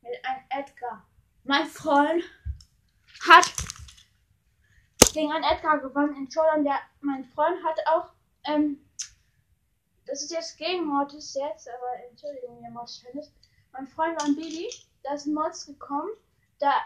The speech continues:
ist ein Mortis von Edgar abgehauen und hat mein Freund den Mortis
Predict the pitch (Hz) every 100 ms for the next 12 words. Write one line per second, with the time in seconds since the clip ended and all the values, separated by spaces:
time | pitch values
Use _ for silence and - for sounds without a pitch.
0 | - - - 311 302 285 294 320 - -
1 | 285 277 - 320 - 262 262 226 226 277
2 | 349 - _ _ - 269 330 - - -
3 | _ _ _ - 294 294 - 302 311 349
4 | 370 - 302 294 302 302 - - -